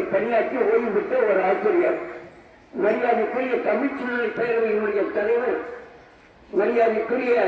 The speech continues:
ராகவாயகர் ரமேஷ்குமார் அவர்களுடைய வழிகாட்டுதலின் பேரில் இது போன்ற நிகழ்ச்சிகளிலே கலந்து கொள்ளக்கூடிய ஒரு அருமையான வாய்ப்பு அடியனுக்கு கிட்டிக் கொண்டே இருக்கிறது. அந்த நிகழ்ச்சிகளை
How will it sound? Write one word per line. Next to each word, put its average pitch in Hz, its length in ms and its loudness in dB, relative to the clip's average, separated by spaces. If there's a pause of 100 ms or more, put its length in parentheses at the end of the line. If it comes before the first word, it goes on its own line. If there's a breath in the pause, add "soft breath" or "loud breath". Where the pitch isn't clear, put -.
(920)
ராகவாயகர் 240 720 2
ரமேஷ்குமார் - 680 -2
அவர்களுடைய 220 520 4
வழிகாட்டுதலின் 240 880 0
பேரில் 220 380 2 (840)
இது 240 240 -2
போன்ற 247 280 2 (300)
நிகழ்ச்சிகளிலே 240 760 0
கலந்து 240 280 0
கொள்ளக்கூடிய 226 520 2 (200)
ஒரு 214 200 4
அருமையான 226 580 2
வாய்ப்பு 220 400 2
அடியனுக்கு 220 560 0
கிட்டிக் 233 320 -4
கொண்டே 220 220 -2
இருக்கிறது. 185 540 4 (920)
அந்த 220 240 -2
நிகழ்ச்சிகளை 262 600 2